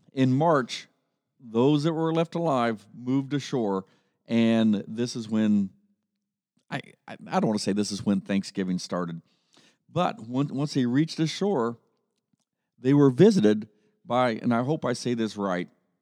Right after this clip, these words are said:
and I don't want to offend anybody, but in all the literature, all the books, no one is calling the, the people, the Native Americans, Native Americans. Everyone is referred to as an Indian. So please don't take offense, but in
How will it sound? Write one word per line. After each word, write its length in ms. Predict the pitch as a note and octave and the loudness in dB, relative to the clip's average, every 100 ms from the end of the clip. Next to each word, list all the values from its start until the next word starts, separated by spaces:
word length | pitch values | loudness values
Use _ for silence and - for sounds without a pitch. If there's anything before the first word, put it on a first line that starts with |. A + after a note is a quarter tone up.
| _ _ _ _ _ - | _ _ _ _ _ -6
and 320 | B2 A#2 A2+ | -2 0 -2
I 100 | B2+ | -2
don't 200 | A#2+ C3 | -2 0
want 120 | B2+ | 0
to 60 | A#2 | 0
offend 300 | - D3 C#3+ | 0 -2 0
anybody, 440 | C3+ A#2 A#2 A#2 | -2 -2 -4 -4
but 240 | G#2+ G#2 - | -4 -6 -2
in 220 | B2 A2+ | 2 2
all 220 | - C#3+ | 4 4
the 100 | C#3+ | 4
literature, 460 | B2+ B2 A#2+ A#2 G2+ | 2 0 -2 -2 0
all 120 | B2 | 2
the 60 | A#2 | 2
books, 400 | G#2+ G#2 G#2 - _ _ _ _ | 4 2 2 -6 _ _ _ _
no 180 | C3 D3+ | 2 6
one 320 | D#3+ D3 C#3+ | 6 6 4
is 540 | A#2 A#2 A2 G#2+ G2 - - _ _ _ | 4 4 4 2 -4 -14 -20 _ _ _
calling 460 | C#3 C#3+ B2 A#2+ A2+ | 0 2 2 2 -2
the, 120 | G2+ E2 - _ C3 | -6 -10 -20 _ _
the 100 | A#2 | -10
people, 420 | G#2+ - B2+ - A#2+ | -10 -8 -10 -6 -2
the 120 | A2 | 0
Native 300 | B2 C3 A#2+ | 2 2 2
Americans, 580 | A2+ A2 G2+ F#2+ G2+ G2 | 2 4 2 0 -4 -2
Native 240 | G#2 G2+ | -4 -2
Americans. 520 | F#2+ F#2+ F#2 G#2 G2 _ _ _ - | -2 -2 -2 -2 -4 _ _ _ -4
Everyone 440 | D#3 E3+ D3 C#3 B2 | 2 4 6 6 4
is 160 | A2+ | 2
referred 440 | A2 G#2+ A#2 A2 F#2+ | 2 0 0 0 0
to 140 | G#2 | 0
as 100 | G2 | 0
an 100 | F#2 | 0
Indian. 300 | F#2+ F2 F2+ | -2 0 -2
So 360 | F#2+ A2 G#2 F#2+ _ _ _ - | -2 0 0 0 _ _ _ 2
please 220 | D#3 C3 | 2 4
don't 180 | C#3+ C3+ | 2 0
take 180 | C3+ C3 | -2 -4
offense, 400 | B2 A#2 A2 - | -2 0 0 0
but 180 | A2+ | 0
in 220 | A2 A#2 | 0 -2